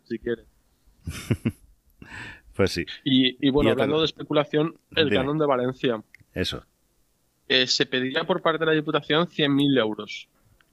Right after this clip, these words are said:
Speaker 1: como mínimo.
Speaker 2: Sí. Y se
Speaker 1: Si no
Speaker 2: presentaron
Speaker 1: pasas,
Speaker 2: cuatro.
Speaker 1: no se iba a presentar.
Speaker 2: Es verdad.
Speaker 1: No se iba a presen-, no se iba a presentar, él dijo, "No, no, no, no, no".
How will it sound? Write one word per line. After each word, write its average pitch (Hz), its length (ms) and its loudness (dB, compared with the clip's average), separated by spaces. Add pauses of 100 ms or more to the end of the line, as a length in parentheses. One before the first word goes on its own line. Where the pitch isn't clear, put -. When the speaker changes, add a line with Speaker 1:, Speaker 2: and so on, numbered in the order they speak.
(680)
Speaker 1:
como 123 260 0
mínimo. 113 480 0
Speaker 2:
Sí. 85 300 -6 (1120)
Y 90 80 -8
se - 80 -6
Speaker 1:
Si - 20 -4
no 92 60 -2
Speaker 2:
presentaron 123 420 4
Speaker 1:
pasas, 180 260 -2
Speaker 2:
cuatro. 139 280 2
Speaker 1:
no 151 80 2
se 151 140 2
iba 147 120 2
a 135 40 -8
presentar. 131 580 0 (500)
Speaker 2:
Es 85 160 -4
verdad. 87 220 2
Speaker 1:
No 95 40 0
se - 120 -2
iba 120 80 2
a 120 60 -2
presen-, - 280 -10
no 131 180 2
se 139 140 2
iba 131 120 2
a 127 40 -2
presentar, 131 380 0
él 120 80 0
dijo, 113 260 0
"No, 110 300 2
no, 110 180 2
no, 107 160 -2
no, 104 160 -4
no". 107 140 -8